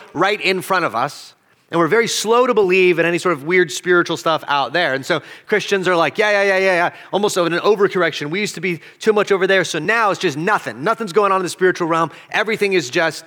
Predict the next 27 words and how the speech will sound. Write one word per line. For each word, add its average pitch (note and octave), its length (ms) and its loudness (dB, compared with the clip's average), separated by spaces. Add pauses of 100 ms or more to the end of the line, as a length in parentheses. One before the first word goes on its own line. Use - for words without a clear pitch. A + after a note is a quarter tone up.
(140)
you E3+ 100 2
know, C3+ 240 -2 (320)
uh, A2+ 440 -2 (180)
it, - 200 -20
it D#3+ 120 -4
just D3 160 -2
what F3 160 2
I F#3 140 2
could E3+ 140 -2
see G#3 220 2
in D#3+ 60 0
front G3+ 180 -2
of C3 80 -6
me." G2+ 140 -12 (1080)
And F3 160 -2
Revelation G3+ 880 2
does G#3 380 0
not G#3+ 340 0
allow G#3 580 2
us G3 240 -2
to A#3 140 0
do B3+ 260 2
that. G2+ 340 -4 (1040)
Revelation F#3+ 1300 0 (240)
says, G3 920 -2 (440)
"Wake A#3+ 440 0
up, - 520 -2